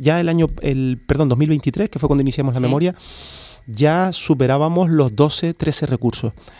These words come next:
Speaker 1: Muchas veces no es el número, sino es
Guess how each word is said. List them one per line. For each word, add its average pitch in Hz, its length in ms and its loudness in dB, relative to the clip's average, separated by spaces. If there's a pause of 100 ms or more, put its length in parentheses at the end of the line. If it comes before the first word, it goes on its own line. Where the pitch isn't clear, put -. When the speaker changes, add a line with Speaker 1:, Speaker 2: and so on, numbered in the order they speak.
(340)
Speaker 1:
Muchas 175 260 2
veces 214 280 0
no 196 160 0
es 180 60 2
el 175 180 0
número, 127 400 -2 (580)
sino 127 500 2 (120)
es 185 220 2